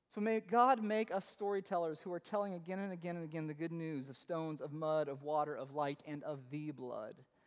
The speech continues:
And let me close with this. This is the prayer. Would you join me in praying this all week? Maybe you'll feel silly praying it,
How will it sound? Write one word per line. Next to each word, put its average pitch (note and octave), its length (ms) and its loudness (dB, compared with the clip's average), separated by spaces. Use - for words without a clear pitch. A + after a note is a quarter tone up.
And E3 80 -2
let F#3+ 100 4
me A3 80 0
close A3 400 4
with B3 180 -2
this. F#3 280 4
This G#3+ 200 0
is B3 100 -6
the A#3+ 100 -2
prayer. G#3 300 2
Would F#3+ 200 0
you C4 120 -2
join A3 360 0
me G#3 120 -2
in F3+ 100 -4
praying F3 320 0
this D3 140 -6
all D#3 200 -4
week? C#3+ 220 -10
Maybe F3+ 220 -8
you'll G3+ 100 -4
feel F3 180 -8
silly F3+ 240 -2
praying F3 380 -2
it, E3 160 -2